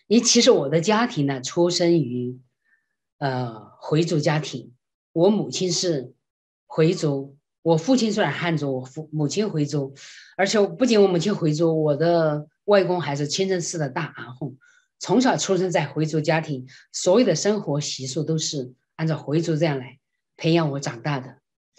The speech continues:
可是自从我这个到了美国来做访问学者，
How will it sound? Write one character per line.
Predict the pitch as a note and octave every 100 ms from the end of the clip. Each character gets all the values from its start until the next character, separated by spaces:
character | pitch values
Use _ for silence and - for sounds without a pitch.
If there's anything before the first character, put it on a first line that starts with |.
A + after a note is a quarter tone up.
| _
可 | - G3+
是 | A3
自 | - C4+
从 | F3+ F3+
我 | F3+ D3 B2 B2 _ _ _ _ _
这 | - E3
个 | D#3 C#3 B2
到 | B2+ G3+
了 | E3
美 | C#3+
国 | C3 F#3
来 | C#3+ C#3
做 | G3+ E3
访 | - B2+ D3+
问 | G3+
学 | - C#3+
者， | D3 B2